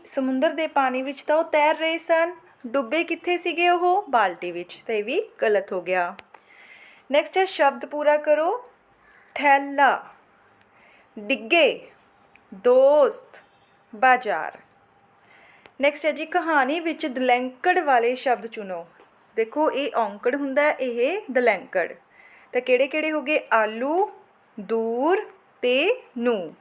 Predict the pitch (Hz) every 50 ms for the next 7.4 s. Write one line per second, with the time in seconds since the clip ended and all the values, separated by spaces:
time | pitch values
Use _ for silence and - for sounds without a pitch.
0 | _ _ _ _ - - _ _ _ - - - - - - _ _ _ _ _
1 | 254 269 311 330 - - 339 320 330 359 320 - 294 285 339 320 277 - - -
2 | 339 330 339 269 262 254 240 240 254 269 269 - - 240 233 - - 254 269 294
3 | 285 254 247 233 226 254 269 262 - 262 - - 240 226 254 262 302 320 285 311
4 | 311 - - 277 262 220 277 - 220 247 294 359 381 - - - 233 208 202 240
5 | 240 233 226 220 220 220 - - 311 311 311 311 311 - - - - 254 254 262
6 | 269 262 - 240 - 220 240 320 330 262 262 247 254 262 233 226 233 233 214 208
7 | - - 226 226 220 - 247 330